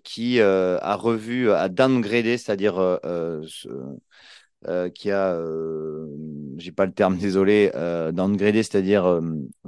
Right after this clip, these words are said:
mis une sous-performance en fait, euh, sur le secteur du luxe et, euh, notamment L V M H, euh, qui, euh, justement, euh, a, est entré en bear market. Alors c'est quoi un bear market ? C'est quand, eh bien, les,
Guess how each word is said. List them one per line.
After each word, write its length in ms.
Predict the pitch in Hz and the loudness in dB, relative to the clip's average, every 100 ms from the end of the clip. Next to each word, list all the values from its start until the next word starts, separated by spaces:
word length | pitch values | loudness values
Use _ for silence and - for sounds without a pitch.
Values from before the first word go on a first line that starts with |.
| 185 71 | -16 -12
mis 720 | 82 78 76 69 65 90 110 | -8 -6 -6 -8 -6 -2 2
une 120 | 110 | 2
sous-performance 760 | - 110 123 - 117 131 156 117 | 0 2 2 6 6 6 4 2
en 60 | |
fait, 320 | 101 135 135 104 | 0 0 2 -2
euh, 160 | 87 | -2
sur 300 | 90 - 120 | -4 0 2
le 80 | 101 | 2
secteur 360 | - 104 - 104 | 0 0 2 4
du 140 | 107 | 4
luxe 340 | 147 - - - - - - - - | 2 -2 -10 -10 -18 -20 -20 -16 2
et, 280 | 120 143 135 | 6 8 8
euh, 220 | 107 104 | 8 6
notamment 580 | 113 101 117 120 143 - | 4 2 2 4 2 2
L 160 | 123 113 | 0 2
V 100 | 117 | 2
M 120 | 110 | 4
H, 380 | 127 151 - - | 0 -2 -8 -8
euh, 380 | - 95 95 92 - | -4 0 0 -2 -4
qui, 380 | - 117 127 117 | -10 -4 2 4
euh, 260 | 95 92 | 4 2
justement, 680 | 90 87 - 101 101 120 113 | -2 -8 -8 -4 0 2 2
euh, 300 | 92 90 87 - | 2 2 0 0
a, 280 | 101 98 - | 0 0 -2
est 220 | 104 95 | -4 0
entré 260 | 123 - 131 | -2 2 0
en 100 | 107 | 4
bear 220 | 131 117 | 4 4
market. 400 | 113 - 95 - | 2 0 -6 -4
Alors 200 | 85 95 | -2 -2
c'est 100 | - | -2
quoi 160 | - 147 | 2 4
un 60 | |
bear 180 | 123 113 | 6 6
market ? 400 | 110 104 147 151 | 4 2 0 0
C'est 140 | - 104 | -2 0
quand, 320 | 131 143 147 _ _ _ _ | 0 0 -4 _ _ _ _
eh 120 | - 98 | -10 -6
bien, 420 | 104 127 135 131 | 0 4 4 2
les, 460 | 95 101 107 104 | -4 -2 0 2